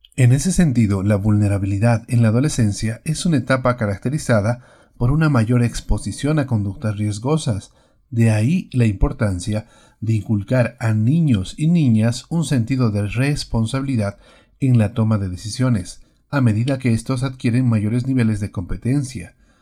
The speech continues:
de forma tal que cada vez que dependan menos de la protección y orientación de los adultos.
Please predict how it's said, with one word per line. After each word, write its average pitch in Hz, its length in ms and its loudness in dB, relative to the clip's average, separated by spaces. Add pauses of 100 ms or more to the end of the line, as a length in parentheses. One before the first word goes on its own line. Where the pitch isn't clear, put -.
(140)
de 117 120 0
forma 151 360 0
tal 110 340 0
que 95 240 -12 (240)
cada 156 300 2
vez 117 320 0
que - 140 -4
dependan 110 520 -2
menos 123 320 0
de 104 80 -2
la 98 100 -6
protección 131 580 -2 (380)
y 113 100 0
orientación 107 640 0
de 110 200 0
los 101 180 -4
adultos. - 680 -10